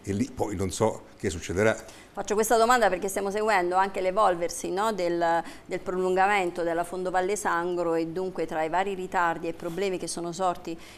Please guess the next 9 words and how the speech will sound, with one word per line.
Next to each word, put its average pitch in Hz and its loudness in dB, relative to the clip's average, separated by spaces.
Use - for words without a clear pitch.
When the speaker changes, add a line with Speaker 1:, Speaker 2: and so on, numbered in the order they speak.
Speaker 2:
ne-, 165 -2
nel 165 -4
cantiere 170 -2
che 156 -8
è 160 -6
proprio 175 -8
lì 175 -4
a 160 0
Gamberale, 185 2